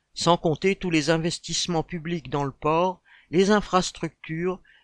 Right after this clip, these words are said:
et aussi les E P R qui devraient produire l'électricité indispensable.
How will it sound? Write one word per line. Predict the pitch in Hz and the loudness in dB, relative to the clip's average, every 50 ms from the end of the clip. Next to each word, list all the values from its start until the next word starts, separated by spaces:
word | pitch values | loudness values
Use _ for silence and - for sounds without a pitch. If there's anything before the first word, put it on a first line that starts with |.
| _ - | _ 2
et | 160 180 | 4 6
aussi | 185 180 170 - - - 202 175 | 6 4 4 0 -2 -2 0 0
les | 156 147 131 139 | 0 0 0 -2
E | 170 | -4
P | - - 151 131 135 139 147 | -4 -2 -2 0 2 2 2
R | 165 160 156 - | 0 -2 -6 -12
qui | - - - | -16 -6 -2
devraient | 151 160 151 139 143 160 160 | 0 0 2 2 0 -2 -2
produire | - - 139 139 135 147 160 160 156 | -2 -4 -4 -4 -2 0 0 0 0
l'électricité | 147 143 139 143 135 - - - - - 170 151 - - 160 | 0 0 -2 -4 -6 -10 -12 -10 -8 -8 -8 -6 -4 -2 0
indispensable. | 147 143 139 135 143 - - - 143 139 - - - 147 131 123 117 - 113 101 - | 0 0 -2 -4 -10 -12 -8 -8 -8 -6 -4 0 2 2 2 0 -2 -4 -8 -10 -10